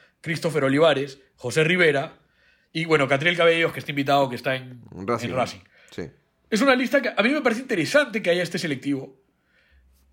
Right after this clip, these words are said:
Speaker 1: Hay nombres que no entiendo. Yo no entiendo a Liu y a Asquez, por ejemplo. Eh, no me parece mal, solo no lo entiendo. Y hay otros nombres que me parecen súper interesantes, como Renzo Garcés, Aarón Sánchez, etcétera.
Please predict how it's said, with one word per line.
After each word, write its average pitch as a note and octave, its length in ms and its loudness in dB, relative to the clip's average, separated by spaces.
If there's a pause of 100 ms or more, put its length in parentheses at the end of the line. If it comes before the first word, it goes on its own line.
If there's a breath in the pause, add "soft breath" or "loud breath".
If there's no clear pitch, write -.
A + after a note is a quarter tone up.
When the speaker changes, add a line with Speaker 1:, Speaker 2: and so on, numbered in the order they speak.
(520)
Speaker 1:
Hay D3 120 0
nombres F3+ 240 0
que D#3 100 0
no D#3+ 80 0
entiendo. D#3 520 -4 (120)
Yo C#3+ 120 -2
no D3+ 60 -4
entiendo D3 260 -2
a C#3+ 60 4
Liu C#3 220 2
y C#3 80 4
a C3 220 4
Asquez, A#2+ 320 -4
por A2+ 200 -6
ejemplo. A#2+ 520 -2 (580)
Eh, A2 520 -8 (340)
no F3 160 -2
me G3+ 100 2
parece F3+ 240 -4
mal, A#3 340 2
solo F3 240 2
no F3 100 0
lo E3+ 100 0
entiendo. D#3 460 -6 (400 soft breath)
Y F#3 80 2
hay A3+ 60 8
otros A#3+ 220 0
nombres A#3+ 200 0
que A#3 80 -2
me E3+ 80 -2
parecen E3 260 -2
súper G3 200 -4
interesantes, E3+ 460 -6
como C3+ 180 -6
Renzo C3+ 240 -6
Garcés, D3+ 420 -4
Aarón B2 200 -8
Sánchez, D3+ 420 -6
etcétera. G#2+ 420 -16